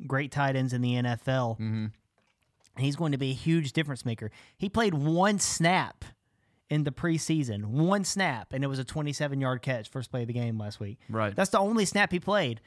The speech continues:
Speaker 1: It's like they didn't play him in the first two preseason games, and it's like they just threw him out there to see what he can do, and as soon as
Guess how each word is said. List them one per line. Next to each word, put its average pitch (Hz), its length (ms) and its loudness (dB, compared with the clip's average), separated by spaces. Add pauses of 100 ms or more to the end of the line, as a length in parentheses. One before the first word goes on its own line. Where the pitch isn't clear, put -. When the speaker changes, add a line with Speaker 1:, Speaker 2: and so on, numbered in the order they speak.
(200)
Speaker 1:
It's 160 180 -2
like 175 300 4 (420)
they 165 100 6
didn't 175 200 2
play 180 220 2
him 185 140 2
in 160 80 0
the 151 40 0
first 156 400 -2
two 160 180 4
preseason 165 540 0
games, 139 240 2
and 143 100 2
it's 143 120 0
like 165 140 2
they 156 80 2
just 147 200 -2
threw 151 120 2
him 147 120 2
out 143 120 2
there 151 80 0
to 143 80 0
see 147 140 -2
what 139 80 0
he 139 100 2
can 135 160 0
do, 135 200 2
and 143 100 0
as 123 100 -4
soon 143 220 -2
as 131 160 -4